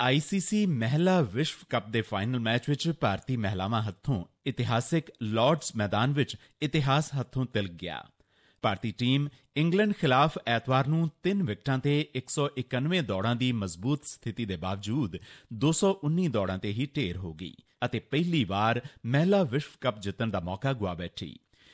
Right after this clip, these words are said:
ਇੰਗਲੈਂਡ ਨੇ ਭਾਰਤ ਨੂੰ ਨੌ ਦੌੜਾਂ ਨਾਲ ਹਰਾਇਆ। ਇੰਗਲੈਂਡ ਨੇ ਸੱਤ ਵਿਕਟਾਂ ਤੇ ਦੋ ਸੌ ਅਠਾਈ ਦੌੜਾਂ ਬਣਾਈਆਂ,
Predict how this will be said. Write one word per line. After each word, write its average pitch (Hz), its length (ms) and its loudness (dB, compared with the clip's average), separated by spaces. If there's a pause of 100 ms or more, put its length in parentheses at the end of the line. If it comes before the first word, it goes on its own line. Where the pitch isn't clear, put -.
(240)
ਇੰਗਲੈਂਡ 202 340 2
ਨੇ 220 180 6
ਭਾਰਤ 127 380 2
ਨੂੰ 170 260 2
ਨੌ 127 200 4
ਦੌੜਾਂ 95 280 -2
ਨਾਲ 104 180 -2
ਹਰਾਇਆ। 87 440 -8 (380)
ਇੰਗਲੈਂਡ 113 320 -2
ਨੇ 120 280 -2
ਸੱਤ - 360 -4
ਵਿਕਟਾਂ 131 300 -2
ਤੇ 143 160 0
ਦੋ 113 160 -2
ਸੌ 123 260 -2
ਅਠਾਈ 123 240 -2
ਦੌੜਾਂ 95 280 -4
ਬਣਾਈਆਂ, 92 440 -6